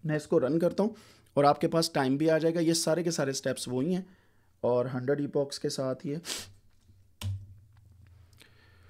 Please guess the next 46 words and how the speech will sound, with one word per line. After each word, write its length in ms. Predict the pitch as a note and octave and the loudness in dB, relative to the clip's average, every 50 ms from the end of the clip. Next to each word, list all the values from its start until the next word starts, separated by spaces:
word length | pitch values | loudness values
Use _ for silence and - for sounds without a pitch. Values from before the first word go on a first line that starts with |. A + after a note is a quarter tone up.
| - - - - - _ _ _ _ _ _ _ _ _ _ _ _ - - _ _ _ _ _ _ _ _ _ _ _ _ _ _ _ _ _ _ _ _ _ _ _ _ _ _ _ _ _ - | -20 -20 -20 -20 -20 _ _ _ _ _ _ _ _ _ _ _ _ -20 -20 _ _ _ _ _ _ _ _ _ _ _ _ _ _ _ _ _ _ _ _ _ _ _ _ _ _ _ _ _ -4
And, 420 | C3 B2 B2 B2+ B2 A#2+ A2+ A2 A#2+ | -2 -2 0 0 -2 -2 -2 -2 -2
uh, 280 | A#2 A#2 A#2+ A#2+ B2 A#2+ - - | 0 0 0 -2 -2 -4 -2 0
here 240 | D3 D#3 C#3+ B2+ C3 | 2 2 2 2 -2
you 100 | C3+ A2 - | -4 -2 0
go, 160 | C3 C3 E3 E3+ - - _ - | 0 0 0 -2 -6 -16 _ -4
आपके 260 | C3 C3+ - - D#3 | -4 -4 -2 -2 -4
पास 320 | - - C#3 C#3 C#3 C3+ C#3 | -2 0 -2 -2 0 0 0
ये 60 | C#3 | -2
टोटल 340 | C#3 - C#3 - D#3 D3+ C3+ | 0 0 0 0 0 -2 -2
टाइम 280 | B2+ C#3 B2+ C3+ C#3+ | 0 0 0 0 0
कितना 280 | C#3+ - - - D3+ D3+ | -2 -4 -4 -2 -2 0
लगता 280 | C#3+ C#3 C3+ - D3 | 0 -2 -2 0 0
है 80 | C#3+ C#3 | 0 0
एक 100 | B2 B2 | 0 0
न्यूरल 240 | C3 B2 A#2+ C3 B2+ | -2 0 0 0 0
नेटवर्क 340 | B2 A#2+ A2+ - B2+ A2+ - | 0 -2 -4 -6 -8 -6 -6
को 60 | B2 | -8
ट्रेन 300 | A2 - A#2 A2+ A2+ A#2 | -6 -4 -4 -2 -2 -2
करने 220 | A2+ C3+ C#3 C#3+ | -2 -2 -2 -2
में। 120 | D3+ D#3 D3 | 0 -2 -2
इसके 240 | C#3+ - - E3 | -2 -2 0 0
अंदर 220 | D#3 C#3+ C#3 D3 D3 | 2 2 2 2 2
हम 120 | C#3+ C#3 | 2 0
हिडन 260 | C3 C#3 C#3+ D3+ E3 | 0 2 4 4 4
लेयर्स 280 | E3 D3+ D3 C#3+ C3+ B2+ | 6 6 4 2 2 0
नहीं 140 | C#3+ D#3 D3+ | -2 -2 0
यूज़ 200 | C#3+ C#3 C3 - | 0 0 -2 0
कर 140 | - C#3 C3 | -2 0 0
रहे, 100 | D3 D3 | 0 0
इसी 140 | C3+ - | 0 -2
वजह 160 | D3 C#3 C3+ C#3 | 0 0 0 0
से 120 | C3+ C#3 | 0 0
मैंने 180 | C3 B2 B2+ B2 | 0 0 0 -2
कमेंट 360 | - C3 B2 B2 C3 C3 - | -2 -2 -2 0 0 0 0
आउट 180 | C#3+ D3 C#3 | -2 -2 -2
किया 180 | - C#3 C#3 C#3 | -2 0 0 2
हुआ 160 | C#3 C#3+ C#3+ | 2 2 2
है। 80 | C#3+ C3+ | 0 0
अगर 120 | A#2+ B2+ | -2 -2
हिडन 240 | B2+ C3 B2+ D3+ D#3 | -2 0 0 0 2
लेयर्स 260 | D#3 D3 C#3+ C3 B2 | 2 0 0 -2 -2
यूज़ 220 | A#2+ B2 A#2 A2 A#2+ | -2 -2 -2 -2 -2
होंगी 180 | A#2+ A#2 C3+ | -2 -4 -4
तो 100 | B2+ - | -4 -4
टाइम 260 | - - A#2+ A2+ A#2+ | -4 -2 -2 -2 -2
ज़्यादा 280 | A2+ A2+ G#2 - - | -2 -4 -6 -6 -6